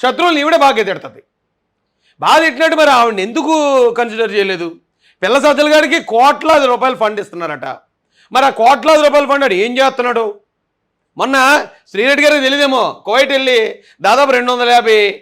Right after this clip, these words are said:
మ్యాక్ ల్యాప్‌టాప్లు కొనిచ్చాడట. రెండు వందల యాభై మందికి. మరి వాళ్ళంతా ఎవరు? ఏలేమో పాపం పక్కన అడుగు తింటున్నాం మేము. వైఎస్ఆర్సీపీ కోసం మాట్లాడటం మొదలెట్టాక జనాలందరూ మా ఛానల్ చూడటం మానేశారు, జనాలందరూ మమ్మల్ని వ్యతిరేకిస్తున్నారు, మా మీద రిపోర్ట్లు కొడుతున్నారు,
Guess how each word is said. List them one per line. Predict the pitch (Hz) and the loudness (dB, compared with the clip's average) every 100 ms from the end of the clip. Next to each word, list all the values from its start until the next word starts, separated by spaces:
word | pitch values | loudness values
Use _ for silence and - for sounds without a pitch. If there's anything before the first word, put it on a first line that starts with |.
| - | -8
మ్యాక్ | 175 277 - | -2 -2 2
ల్యాప్‌టాప్లు | 247 262 294 285 | 0 2 0 0
కొనిచ్చాడట. | 277 277 190 226 220 - - _ _ _ _ _ _ _ _ - | -2 -6 -6 -6 -8 -10 -20 _ _ _ _ _ _ _ _ -8
రెండు | 196 247 | -6 -4
వందల | 254 247 | -2 2
యాభై | 240 226 | 2 2
మందికి. | 208 220 226 156 - _ _ - | -4 -6 -8 -12 -18 _ _ -4
మరి | 233 | 0
వాళ్ళంతా | 202 214 233 294 | 2 0 2 2
ఎవరు? | 285 277 247 - _ _ _ _ _ _ - | 2 0 -2 -6 _ _ _ _ _ _ -6
ఏలేమో | 202 294 320 | 0 4 4
పాపం | 285 294 302 | 2 2 2
పక్కన | 285 277 | 2 2
అడుగు | 277 269 | 0 2
తింటున్నాం | 302 294 285 | 0 2 0
మేము. | 285 285 285 - - | 0 0 0 -4 -6
వైఎస్ఆర్సీపీ | 233 294 294 277 277 277 | 2 2 2 0 -2 -4
కోసం | 247 269 269 | -2 -2 0
మాట్లాడటం | 269 262 277 262 | 0 0 0 0
మొదలెట్టాక | 269 269 240 269 240 254 240 _ _ 170 | 0 -2 0 -2 2 0 0 _ _ -2
జనాలందరూ | 269 294 285 285 285 | 2 4 2 2 -2
మా | 240 | -2
ఛానల్ | 269 269 294 285 277 | 0 2 2 0 0
చూడటం | 277 269 | 0 0
మానేశారు, | 277 269 269 254 - - 170 | 0 0 0 -2 -6 -10 -2
జనాలందరూ | 269 294 277 277 | 0 2 0 0
మమ్మల్ని | 277 254 240 | -2 0 -2
వ్యతిరేకిస్తున్నారు, | 240 277 262 - 262 262 254 - | -2 -4 -6 -4 -2 -2 -6 -4
మా | 262 | -2
మీద | 277 | 0
రిపోర్ట్లు | 254 254 302 285 | 0 2 2 2
కొడుతున్నారు, | 277 269 269 269 254 | 0 0 0 0 0